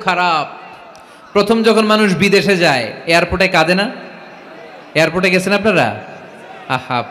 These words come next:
পরিবার পরিজনদেরকে কেঁদে কেঁদে অশ্রু সিক্ত নয়নে বিদায় দেয়।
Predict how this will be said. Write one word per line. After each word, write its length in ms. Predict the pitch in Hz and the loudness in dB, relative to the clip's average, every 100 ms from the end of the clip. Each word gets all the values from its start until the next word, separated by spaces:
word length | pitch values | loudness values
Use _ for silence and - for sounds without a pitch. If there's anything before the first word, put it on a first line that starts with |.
| - | -2
পরিবার 320 | 175 175 180 156 | 0 2 2 2
পরিজনদেরকে 640 | 175 165 165 160 156 156 | 0 0 -2 -4 -2 -2
কেঁদে 300 | 170 185 185 | 0 0 2
কেঁদে 300 | 180 147 147 | 0 0 2
অশ্রু 500 | 190 185 202 190 - | 2 0 2 2 2
সিক্ত 360 | - 214 - 185 | -2 -4 -4 -6
নয়নে 380 | 165 156 151 | -4 -4 -4
বিদায় 340 | 147 139 139 135 | -4 0 0 0
দেয়। 320 | 117 98 | -2 -4